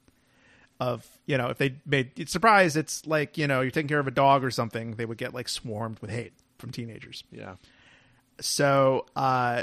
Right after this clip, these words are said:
Speaker 1: Neo runs into the bathroom and meets Morpheus, and he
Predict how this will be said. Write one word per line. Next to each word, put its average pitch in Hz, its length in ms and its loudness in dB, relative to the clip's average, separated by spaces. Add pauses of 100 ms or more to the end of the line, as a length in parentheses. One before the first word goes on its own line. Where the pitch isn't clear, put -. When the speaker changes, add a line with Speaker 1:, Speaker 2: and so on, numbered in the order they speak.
(100)
Speaker 1:
Neo 151 460 4
runs 143 320 0
into 147 160 -6
the 131 100 -2
bathroom 131 760 2 (100)
and 123 260 -2
meets 123 240 -4
Morpheus, 135 760 0 (340)
and 120 540 -4
he 123 300 -6